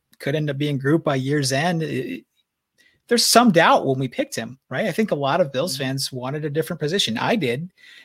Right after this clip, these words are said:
Speaker 1: and I'm
Speaker 2: Mm-hmm.
Speaker 1: sort of warming up, and I'm getting there to, to being on board with the Groot pick. But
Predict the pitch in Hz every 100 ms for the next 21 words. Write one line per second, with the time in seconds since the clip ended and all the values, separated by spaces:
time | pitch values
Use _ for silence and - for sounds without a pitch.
0 | _ 151 151 135 - 190 180 147 147 165
1 | 160 147 143 147 - - 135 127 117 160
2 | 160 156 135 123 117 117 120 - _ _
3 | - 139 113 - 131 139 _ _ _ 143
4 | 139 131 127 135 135 123 - 123 123 127
5 | 127 131 120 - _ _ _ _ _ _
6 | - 131 -